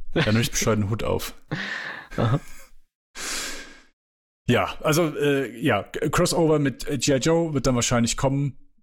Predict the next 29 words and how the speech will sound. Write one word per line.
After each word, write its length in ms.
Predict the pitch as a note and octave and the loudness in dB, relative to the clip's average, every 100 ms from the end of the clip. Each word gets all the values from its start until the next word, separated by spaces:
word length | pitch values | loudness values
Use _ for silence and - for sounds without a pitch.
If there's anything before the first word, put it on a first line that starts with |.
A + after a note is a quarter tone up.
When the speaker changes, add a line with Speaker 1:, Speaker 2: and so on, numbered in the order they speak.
| - | -4
Speaker 1:
Hm, 220 | A2+ G2+ - | -2 -2 0
vielleicht 260 | C3+ A2+ | 0 2
auch 60 | A2+ | 4
nicht, 300 | A#2+ A#2 - | 2 2 0
weil 380 | G2 G2 G2+ - - - - - - _ _ _ _ _ - - - _ _ _ _ - | 2 2 -2 -6 -20 -20 -18 -18 -18 _ _ _ _ _ -14 -14 -16 _ _ _ _ -8
vierhundert, 440 | - - A2+ A2 - | -2 4 4 4 0
was 80 | A#2+ | 0
hast 60 | |
du 40 | B2 | 2
gesagt, 220 | C3 - | 0 2
vierhundertneunzig 560 | A#2+ A2+ - A#2+ - | 2 2 0 0 2
Millionen 300 | A#2 A#2 A#2 | 2 4 2
oder 80 | A#2 | 0
vierhundert, 340 | - A2+ - - | 0 0 0 -2
paar 140 | A2 | 2
neunzig 260 | A2 G#2 - | 2 2 2
Millionen? 220 | G#2+ A#2 | 4 4
Speaker 2:
Vierhundertneununddreißig 920 | D3 D3+ C3 B2+ C3+ B2 A#2 B2+ A#2+ | 4 2 2 2 2 2 0 -2 -6
Speaker 1:
Und 80 | A2+ | -6
Speaker 2:
oder 60 | |
so, 200 | A2 A#2 | -4 -2
ja. 240 | A#2+ C3 B2 - - | 0 0 -2 -10 -6
Speaker 1:
Hm, 260 | G#2 G2 F#2+ D3 | 0 2 2 0
okay. 160 | - F#3+ | 0 2
Speaker 2:
Irrsinnig 320 | F3 D#3 C#3 | 2 0 -2
wenig 240 | C3 B2+ | -2 -2
Speaker 1:
Ja. 60 | A2+ | -2
Speaker 2:
jedenfalls. 400 | A2 B2 C#3 - _ _ - - _ _ - | -2 -2 -2 -8 _ _ -20 -20 _ _ 0
Speaker 1:
Ja. 340 | F#2+ F#2+ - | 2 2 -2